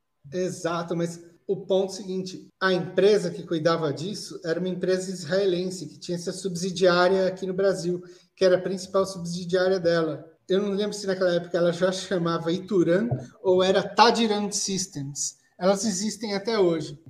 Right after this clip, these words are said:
tá? Só que foi a mesma empresa, veja bem,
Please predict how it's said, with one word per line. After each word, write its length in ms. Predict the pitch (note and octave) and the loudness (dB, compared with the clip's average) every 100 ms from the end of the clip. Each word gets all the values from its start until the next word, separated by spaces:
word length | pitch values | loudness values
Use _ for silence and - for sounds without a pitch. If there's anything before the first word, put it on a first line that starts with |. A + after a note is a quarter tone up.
| - | 0
tá? 320 | E3+ F3+ - - - | 0 0 -6 -16 -18
Só 280 | - - C4 | -8 2 2
que 140 | C4 | 2
foi 360 | - B3+ G#3 - | -6 -2 -2 0
a 140 | G#3 G3+ | 4 4
mesma 640 | G3 G#3 B3+ C#4 C#4 B3 | 4 2 2 2 0 0
empresa, 760 | F3+ F3 D#3 D#3 E3 F3+ C#4 A#3 | -2 -2 0 2 0 -4 -8 -8
veja 280 | D#3+ E3 E3+ | -6 -2 -2
bem, 400 | C#3+ C#3 C3 | -2 -4 -6